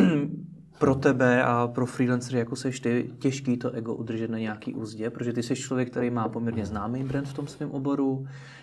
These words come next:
často je někde vidět, je známý tvůj blog, často jsi zmiňovaný mezi takovýma těma nejlepšíma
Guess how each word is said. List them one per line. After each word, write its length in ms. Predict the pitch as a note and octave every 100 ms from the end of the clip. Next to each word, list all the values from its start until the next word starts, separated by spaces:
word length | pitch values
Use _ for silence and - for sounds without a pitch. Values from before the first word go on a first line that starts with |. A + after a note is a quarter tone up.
| -
často 340 | - - - C3
je 80 | C3
někde 280 | C3+ C3+
vidět, 580 | C3 C3 C3 B2 A#2+ B2 A#2+ A#2 A#2 A2+ A2+ A2+ A2+ -
je 180 | A2+ A2
známý 400 | A#2 A#2+ C3+ C3
tvůj 260 | C3+ B2
blog, 460 | A#2+ A#2+ A2+ A2 -
často 280 | - - A#2+
jsi 140 | A#2+
zmiňovaný 500 | A#2 A2+ A2+ A2+ A2+
mezi 360 | A2+ A2+ A#2 A#2 - - - -
takovýma 220 | - A#2
těma 200 | A#2 A#2+
nejlepšíma 540 | A2 A2+ A#2+ - B2